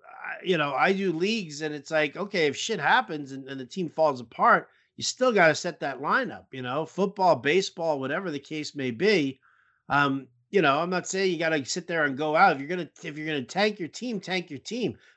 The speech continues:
but at least check in on it once a week to make sure it's a legal lineup and that you're fine, that,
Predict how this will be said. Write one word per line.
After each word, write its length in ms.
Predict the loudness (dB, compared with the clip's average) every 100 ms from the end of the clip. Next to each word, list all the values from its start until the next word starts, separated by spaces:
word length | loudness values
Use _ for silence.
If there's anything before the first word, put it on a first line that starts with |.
| -2
but 100 | -2
at 100 | 2
least 280 | 0 0 0
check 300 | 0 0 -2
in 120 | 2
on 180 | 2 2
it 100 | -2
once 280 | -6 -8 -10
a 40 |
week 300 | -6 -6 -6
to 80 | -6
make 200 | -6 -4
sure 220 | -2 2
it's 140 | 0 0
a 60 |
legal 360 | -8 -8 -8 0
lineup 640 | 6 6 6 2 0 -2
and 140 | -12
that 80 | -12
you're 120 | -18
fine, 680 | -14 -4 0 2 2 0 -2
that, 180 | -8 -14